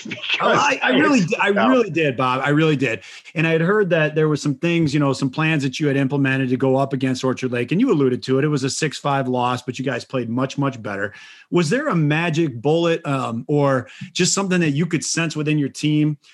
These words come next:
Speaker 2: this season where you saw it within them that they were like, "Holy cow, I believe that we can go on and, and do bigger and better things"? Because you know as well as I do, you need to taste success usually in order to be successful, right?
Speaker 1: That's, that's funny you say that because,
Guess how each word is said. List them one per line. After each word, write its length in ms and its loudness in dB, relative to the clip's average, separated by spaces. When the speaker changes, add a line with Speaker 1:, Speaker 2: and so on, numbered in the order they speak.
Speaker 2:
this 300 -2
season 440 0
where 240 2
you 300 0
saw 420 0
it 100 -8
within 320 0
them 240 2
that 140 0
they 100 0
were 100 0
like, 300 -2
"Holy 420 0
cow, 260 -2
I 160 0
believe 420 0
that 120 -2
we 100 0
can 120 0
go 120 -2
on 240 0
and, 240 -4
and 160 -2
do 160 0
bigger 320 0
and 120 -2
better 200 0
things"? 320 -4
Because 400 -2
you 160 -2
know 180 4
as 120 0
well 160 2
as 100 0
I 160 0
do, 360 0
you 140 2
need 240 0
to 60 0
taste 420 -6
success 840 -4
usually 680 2
in 80 0
order 220 0
to 80 -8
be 180 -2
successful, 680 -6
right? 320 -2
Speaker 1:
That's, 260 0
that's 240 -2
funny 320 2
you 160 2
say 300 2
that 240 -2
because, 600 -2